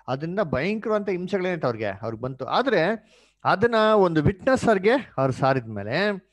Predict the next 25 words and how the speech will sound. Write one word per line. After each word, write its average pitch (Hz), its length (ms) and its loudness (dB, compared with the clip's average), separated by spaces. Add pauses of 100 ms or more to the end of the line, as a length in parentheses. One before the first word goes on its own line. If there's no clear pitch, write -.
(420)
ಅವರು 208 300 2
ಅನೇಕ 220 480 -4
ಮಂದಿಗಳನ್ನ, 190 600 -6 (680)
ಏತರ 202 380 -2
ಸಹೋದರ 180 380 -8
ಸಹೋದರಿಗಳನ್ನ, 151 600 -10 (540)
ಲಕ್ಷದ 208 320 -2
ನಲವತ್ನಾಲ್ಕು 190 540 -6
ಸಾವಿರ 147 180 -6
ಜನಕ್ಕೆ 143 340 -10 (580)
ಏನಂತ 147 160 -8
ಒಂದು 120 400 -4
ಬರೋಂಥ 165 400 -4
ಅನೇಕ 165 260 -10
ಸಹೋದರಗಳೇನ್ 160 460 -8
ಮಾಡೋದು? 131 160 -12
ಸತ್ಯಕ್ಕೆ 120 640 -10 (160)
ಕರೆತರಕ್ಕೆ 143 520 -6
ಏನಂತ 147 260 -10
ಒಂದು 104 180 -10
ಮಾರ್ಗ 151 240 -6
ಆಯ್ತು. 208 520 -6 (320)
ಆಮೇಲೆ 202 640 -4
ಆ 139 140 -4
ಹಿಂಸೆಗೊಳಗಾದವಾಗ 175 1080 -2